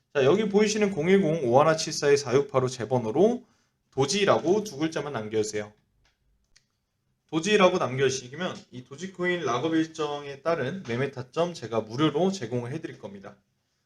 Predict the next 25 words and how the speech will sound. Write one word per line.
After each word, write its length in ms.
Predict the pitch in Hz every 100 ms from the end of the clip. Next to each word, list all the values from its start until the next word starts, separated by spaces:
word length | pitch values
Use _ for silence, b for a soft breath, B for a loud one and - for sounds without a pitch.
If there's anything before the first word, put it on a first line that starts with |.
| _
자, 140 | - 110
영상 400 | 123 160 196 196
보면서 420 | 196 180 180 -
번호 240 | 180 165
누르기 260 | 170 160 160
좀 140 | 160
힘들다 560 | 156 196 208 196 139 -
라고 200 | 113 123
하시는 260 | 131 127 127
분들은 500 | 117 117 175 196 185
영상 380 | - 151 175 165
밑에 240 | 165 151
더보기 400 | - 143 196 190
누르시면 580 | 123 113 101 110 151 - _ _ _
링크 260 | 127 - 165
하나 160 | 156
제가 220 | 135 120
적어놨거든요. 840 | 120 110 120 113 - 101 95 185 202 _ _ _
그쪽 320 | 160 156 202 208
통해서 300 | 208 196 190
보내주셔도 640 | 135 143 - 131 143 175
저한테 320 | 139 117 120
연결이 340 | 110 117 131 131
바로 200 | 117 123
되니까 460 | 107 101 160 -